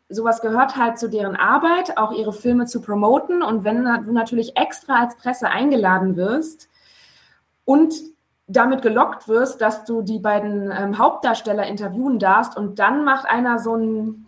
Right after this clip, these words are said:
bisschen dicht, finde ich das halt schon eher leider abzustempeln in, dass da jemand irgendwie arrogant ist oder irgendwas im Hintergrund abgelaufen ist, weswegen der jetzt das so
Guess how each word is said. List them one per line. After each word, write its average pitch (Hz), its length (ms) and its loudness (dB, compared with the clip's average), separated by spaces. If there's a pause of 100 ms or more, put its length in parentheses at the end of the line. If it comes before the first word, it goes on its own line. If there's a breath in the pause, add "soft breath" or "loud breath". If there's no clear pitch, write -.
bisschen 240 420 -2
dicht, 277 360 -4
finde 254 240 0
ich 247 100 -4
das 226 220 -4
halt 220 200 0
schon 233 400 0
eher 240 420 2
leider 226 380 4
abzustempeln 254 800 -2
in, 247 260 0
dass 220 220 -2
da 233 100 -2
jemand 220 580 0
irgendwie 240 600 0
arrogant 214 460 2
ist 254 120 -2
oder 226 160 2
irgendwas 233 360 0
im 214 80 -8
Hintergrund 226 440 -2
abgelaufen 226 580 2
ist, 220 320 -4
weswegen 208 360 -4
der 196 160 4
jetzt 214 240 -4
das 196 420 0
so 208 380 2